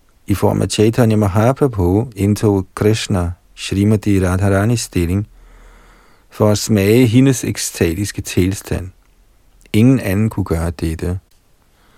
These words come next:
Da Shri Krishna tog form af Narayan med fire arme, viste gopierne ham nok deres ærbødighed,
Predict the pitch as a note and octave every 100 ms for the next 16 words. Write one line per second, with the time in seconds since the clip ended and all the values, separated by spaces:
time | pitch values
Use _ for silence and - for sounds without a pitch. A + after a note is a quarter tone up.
0 | _ _ _ _ - _ - - - -
1 | _ _ _ _ - A#2+ - D3 D#3 C#3+
2 | B2+ - C#3 C3+ - G#2+ F2 - - F#2+
3 | F2+ F2+ F2+ F2+ G2 G2 - F2+ - F#2+
4 | F#2 E2+ E2+ F2+ G#2 A2 G2+ _ _ _
5 | _ G2+ A#2 B2+ - B2+ A#2 A2 A#2 A#2
6 | A2+ G#2+ G#2+ F#2+ F#2 A2+ G2+ - - E2+
7 | D2+ G#2+ C3 C#3 C3+